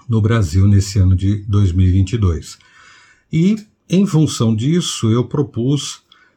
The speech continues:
não só a coluna, mas enriquecer, usar esse material pra gente fazer um podcast. Então, daí surgiu o podcast do Rádio Frequência. A primeira entrevista foi ao ar na outra semana.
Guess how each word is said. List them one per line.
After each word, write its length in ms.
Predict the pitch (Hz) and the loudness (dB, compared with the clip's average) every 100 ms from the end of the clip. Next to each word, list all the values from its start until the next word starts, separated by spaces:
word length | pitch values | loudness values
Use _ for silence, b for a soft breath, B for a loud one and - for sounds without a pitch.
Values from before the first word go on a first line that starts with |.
| - | -4
não 300 | 110 127 170 | 0 2 2
só 260 | - 113 104 | 0 -2 -2
a 40 | |
coluna, 520 | - 139 120 160 143 | 0 -2 0 0 2
mas 460 | 101 104 120 101 - 143 | 2 2 0 -4 -6 0
enriquecer, 880 | 143 139 147 165 113 - - 147 131 | 0 0 -2 -2 -2 -6 -2 0 0
usar 320 | 80 107 147 | 0 0 0
esse 240 | 131 - | -2 -2
material 640 | 110 101 107 101 98 123 - b b b _ | -2 0 0 0 0 -2 -8 b b b _
pra 160 | - 143 | -4 -2
gente 260 | 104 123 | 0 -4
fazer 440 | - 156 107 82 107 | -2 -2 -2 0 0
um 120 | 120 | 0
podcast. 880 | - 131 127 - 117 98 - - - - | -4 -4 -6 -4 -4 -4 -8 -18 -16 -4
Então, 480 | 98 92 95 117 127 B B B | -4 -2 -2 -2 -6 B B B
daí 340 | 110 120 104 120 | -6 -2 0 -2
surgiu 680 | - 156 131 92 98 107 98 | -4 -2 -2 0 0 0 -2
o 140 | 113 104 | -8 -6
podcast 760 | 117 123 127 - 98 101 - | -4 -4 -4 -4 -2 -4 -6
do 120 | 107 | -2
Rádio 280 | 98 92 92 | 0 2 0
Frequência. 720 | 92 127 - 98 92 92 101 - B B B | -2 -6 -2 -2 -2 -4 -12 -14 B B B
A 320 | - 95 92 87 | -4 0 2 0
primeira 500 | - 101 95 120 117 | 0 0 2 2 2
entrevista 880 | 101 92 90 85 107 127 - - 123 | 0 0 0 2 0 0 -4 -6 -6
foi 320 | - 107 95 | -4 -2 0
ao 200 | 87 85 | 0 0
ar 320 | 92 101 98 b b b _ | 0 0 -2 b b b _
na 100 | 101 | -2
outra 360 | 90 87 87 95 | 0 -2 -4 -6
semana. 600 | - 127 113 101 120 131 | -4 0 2 2 0 -2